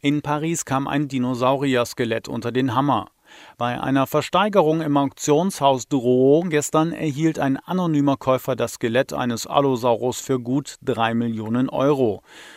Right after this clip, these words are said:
Das zehn Meter lange und dreieinhalb Meter hohe Skelett des Raubsauriers ist nach Angaben des Auktionshauses mehr als einhundertfünfzig Millionen Jahre alt. Gefunden wurde es zweitausendsechzehn im U-S-amerikanischen Bundesstaat Wyoming.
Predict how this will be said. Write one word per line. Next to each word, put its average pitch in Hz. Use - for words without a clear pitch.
Das -
zehn 123
Meter 123
lange 127
und 143
dreieinhalb 127
Meter 123
hohe 160
Skelett 131
des 110
Raubsauriers 156
ist -
nach 147
Angaben 143
des 131
Auktionshauses 123
mehr 131
als -
einhundertfünfzig 120
Millionen 113
Jahre 123
alt. -
Gefunden 147
wurde 160
es -
zweitausendsechzehn 143
im 151
U-S-amerikanischen 127
Bundesstaat 110
Wyoming. 117